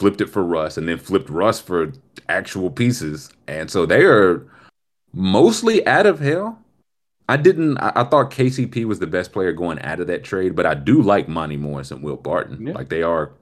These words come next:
Speaker 1: competent N B A players. I, it's been pointed out in the chat, just defensively on the wing, you're asking a lot for Avdija, and if they just don't have to guard him,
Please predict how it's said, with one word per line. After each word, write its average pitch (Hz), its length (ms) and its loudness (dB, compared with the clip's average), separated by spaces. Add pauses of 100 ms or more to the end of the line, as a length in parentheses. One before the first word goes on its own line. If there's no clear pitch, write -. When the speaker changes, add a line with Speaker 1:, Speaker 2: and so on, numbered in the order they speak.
(100)
Speaker 1:
competent 76 480 -8
N 71 100 -8
B 73 140 -4
A 71 60 -4
players. 62 520 -10 (720)
I, 104 300 4
it's 98 200 4
been 117 180 2
pointed 110 280 0
out 95 60 0
in 87 60 -4
the 85 60 -4
chat, 92 320 -2
just 95 300 -4 (560)
defensively 107 640 2
on 95 200 0
the 85 60 -4
wing, 85 280 -6
you're 80 160 -4
asking 98 320 0
a 78 60 -4
lot 82 380 0
for 87 120 -2
Avdija, 92 580 0
and 80 100 -4
if 73 100 -6
they 82 120 0
just 82 180 -6
don't 80 200 -2
have 85 200 -2
to 78 80 -2
guard 78 340 0
him, 101 180 -8